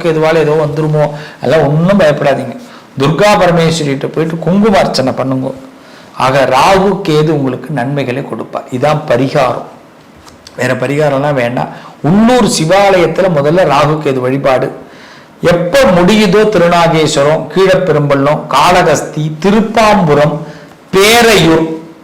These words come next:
புதுக்கோட்டை கிட்ட இருக்கு, இது மாதிரி இடங்களுக்கு சென்று வாங்க. திருக்கலாச்சேரின்னு மயிலாடுதுறை மாவட்டத்துல இருக்கு, அந்த திருக்கலாச்சேரியில நாகநாத சுவாமி இருக்கார்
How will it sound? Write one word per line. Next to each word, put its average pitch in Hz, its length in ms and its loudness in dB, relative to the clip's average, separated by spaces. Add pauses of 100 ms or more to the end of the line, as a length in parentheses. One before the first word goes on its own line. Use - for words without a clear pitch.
(260)
புதுக்கோட்டை 170 420 2
கிட்ட 139 200 -2
இருக்கு, - 180 -8 (600)
இது 151 180 2
மாதிரி 165 180 2 (100)
இடங்களுக்கு 139 500 0 (160)
சென்று 135 320 0
வாங்க. 120 220 -2 (160)
திருக்கலாச்சேரின்னு 196 1040 2 (100)
மயிலாடுதுறை 165 580 2
மாவட்டத்துல 135 540 -2
இருக்கு, - 240 -12 (680)
அந்த 135 240 -2
திருக்கலாச்சேரியில 170 800 0 (100)
நாகநாத 151 600 2
சுவாமி 131 300 -2
இருக்கார் 127 300 -8